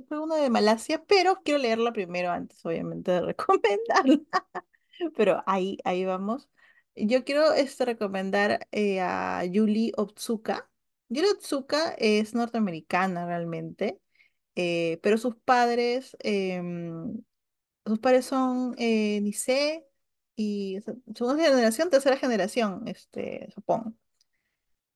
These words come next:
Yuli decide contar la historia de, eh, lo que pasó con los inmigrantes, eh, perdón, con los, sí,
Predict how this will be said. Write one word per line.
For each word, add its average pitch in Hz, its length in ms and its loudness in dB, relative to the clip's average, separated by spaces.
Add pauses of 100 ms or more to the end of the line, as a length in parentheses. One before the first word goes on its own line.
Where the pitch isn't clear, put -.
(120)
Yuli 285 340 4
decide 285 720 2
contar 220 460 2
la 285 120 2
historia 247 720 -2
de, 214 540 0
eh, 185 720 -4
lo 214 200 4
que 214 120 -2
pasó 240 380 -4
con 277 200 0
los 262 200 -4
inmigrantes, 208 640 -2
eh, 226 80 -2
perdón, 202 500 -2
con 208 160 2
los, 202 240 -2 (160)
sí, - 140 4